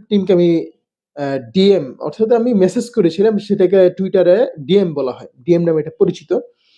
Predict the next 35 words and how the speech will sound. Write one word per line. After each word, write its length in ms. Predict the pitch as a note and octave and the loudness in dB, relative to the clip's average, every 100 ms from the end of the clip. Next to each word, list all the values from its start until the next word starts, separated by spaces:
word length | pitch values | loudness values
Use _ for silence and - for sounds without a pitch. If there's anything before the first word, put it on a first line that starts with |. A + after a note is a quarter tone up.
| _ _ | _ _
তো 60 | F#3 | -2
আমি 140 | F3 | 0
ডিএম 320 | D3+ F#3 A#3+ A#3+ | 2 2 2 2
করার 300 | A#3 A#3+ A#3+ G#3 | 2 4 2 2
পর 140 | A#3 | 0
তারা 500 | A#3 F#3+ F#3 F3+ F3+ - _ _ _ | 0 2 4 4 0 -6 _ _ _
জানাচ্ছে, 580 | G3 A3+ B3+ B3+ B3+ C4+ D4+ - _ _ | -2 0 0 -2 0 0 -2 -6 _ _
প্রত্যেকবারই 840 | C4 C4 - D4 B3+ G3 B3 A#3+ | -4 -4 -8 -6 -6 0 2 2
ডিএম 240 | A#3+ A3+ A3 | 2 0 2
করার 220 | A3 A3 | 2 2
পর 120 | A3 | 0
তারা 240 | G#3+ G3+ | 0 0
বলে 320 | F#3+ F#3 G#3 A#3+ | 0 2 2 2
যে, 180 | F#3 B3 E4 _ _ _ _ _ | 0 -4 -10 _ _ _ _ _
"আপনি, 480 | E3 F#3 F#3+ F3+ E3+ - _ _ _ _ _ - | -8 0 2 2 0 -10 _ _ _ _ _ -8
আহ, 100 | D#3+ | -6
আরো 300 | D3 F3+ F#3+ | -2 -2 -2
কিছু 200 | G#3+ A3+ | -4 -4
থাকলে 400 | G3+ G3+ A#3 A#3+ | -4 -2 2 2
আপনি 340 | F#3+ G3+ F#3 - | 2 -2 -4 0
পাঠান, 380 | F3 E3+ G#3 A#3 | -2 -2 -4 -4
আমাদের 580 | E3 E3 E3 E3+ E3 D#3+ - | -2 0 0 2 2 2 -4
টিমের 200 | F3+ F3+ | -4 -4
সাথে 260 | F#3 G3 | -6 -8
আমরা 380 | F3+ E3 E3 D#3 D3+ | -6 0 0 0 -2
যোগাযোগ 340 | E3 D#3+ D#3+ | -2 -2 -2
করে 200 | - D#3 | -2 -2
এগুলো 260 | C#3+ C#3+ D3 | -2 -4 -6
ছুড়ে 180 | - E3+ | -8 -10
ছুড়ে 240 | D#3+ E3+ D3 | -4 -2 -2
দিই।" 100 | C3+ | -4
কিন্তু, 520 | G3 G#3+ A#3 G#3+ G3 | -4 -2 2 2 2
আহ, 560 | C3+ - E3+ D#3 D#3 D3+ | -2 -6 -4 -2 0 -2
আসলে 260 | - F#3+ | 0 0
কোনো 320 | F3+ E3+ D#3+ | 0 2 2